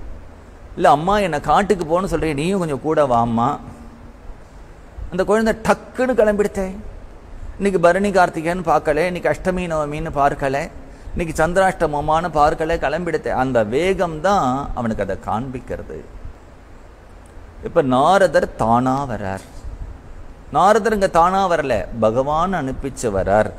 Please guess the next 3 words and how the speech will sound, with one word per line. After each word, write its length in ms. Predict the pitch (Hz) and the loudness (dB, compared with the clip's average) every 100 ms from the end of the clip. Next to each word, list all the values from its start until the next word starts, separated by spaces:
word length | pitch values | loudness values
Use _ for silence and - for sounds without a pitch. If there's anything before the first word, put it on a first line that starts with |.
| - - | -14 -2
அதனால 420 | 113 123 117 131 | 2 2 2 0
தெய்வானுகிரக 1120 | 143 98 127 156 165 156 131 113 98 104 92 139 | 0 0 0 2 2 2 0 -2 -4 -6 -6 -6
ஏத்துக்கம். 840 | 165 87 98 - 92 - 80 | -6 -4 -4 -6 -10 -10 -12